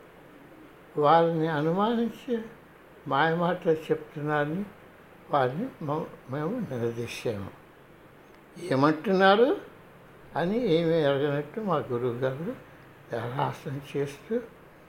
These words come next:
పళ్ళు, కళ్ళు మెటకరిస్తూ అడిగారు. "అలాంటి పని మేము చేస్తామనుకున్నారా?"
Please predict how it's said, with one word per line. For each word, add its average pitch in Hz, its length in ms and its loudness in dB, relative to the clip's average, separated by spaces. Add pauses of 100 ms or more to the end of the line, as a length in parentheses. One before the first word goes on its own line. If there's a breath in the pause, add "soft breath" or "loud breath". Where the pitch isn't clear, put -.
(400)
పళ్ళు, 135 340 0 (260)
కళ్ళు 131 280 0
మెటకరిస్తూ 131 760 -4
అడిగారు. 143 540 -2 (720)
"అలాంటి 165 400 4
పని 220 240 2
మేము 240 360 2
చేస్తామనుకున్నారా?" 240 1080 2